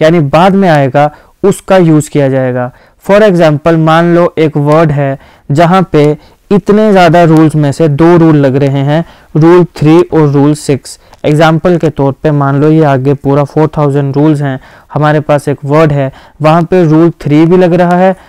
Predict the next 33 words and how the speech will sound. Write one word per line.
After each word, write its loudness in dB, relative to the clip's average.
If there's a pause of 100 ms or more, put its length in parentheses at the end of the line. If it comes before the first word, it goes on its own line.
(180)
rule 2
six -4
भी 0
लग -2
रहा -4
है। -8 (400)
तो 0 (100)
अष्टाध्यायी 0
में -4 (460)
जो 0
serial 0
order 2
में 0
बाद 0
में 2
आएगा, -2 (280)
the 2
rule 4 (220)
that 0
comes -2
later 2 (120)
in 0
the 0
serial 2
order 0
of -4
the -2 (100)
अष्टाध्यायी -4 (300)
wins, -2 (380)
यानी 2
वो 2
rule 0
लगेगा। -4